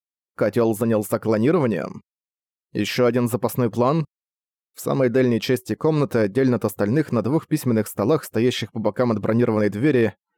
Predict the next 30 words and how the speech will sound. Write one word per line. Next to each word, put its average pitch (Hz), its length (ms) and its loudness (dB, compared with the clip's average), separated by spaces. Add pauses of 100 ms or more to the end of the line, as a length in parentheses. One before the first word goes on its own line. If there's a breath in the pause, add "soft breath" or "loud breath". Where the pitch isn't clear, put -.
(200)
лежали 110 500 0
два 117 220 2
бледных 110 360 0
человека. 104 720 -2 (720)
Парнишка 107 460 0
двадцати 110 380 -2
с - 40 -2
чем-то 107 320 -2
лет 117 200 0
с 110 40 -12
затянутыми 113 480 -2
кожей 110 280 -2
глазницами 117 800 0 (440)
и - 80 -6
мужчина 131 360 0
лет 139 200 0
на 117 120 0
десять 117 300 -2
старше - 340 -4
с - 80 -8
перевязанной 117 480 0
головой. 104 640 0 (640)
Заляпанные 151 680 0
кровью 123 340 0
бинты 104 340 0
мешали 135 360 0
рассмотреть 160 500 -2
черты - 300 -4
его 135 220 2
лица. 101 540 -2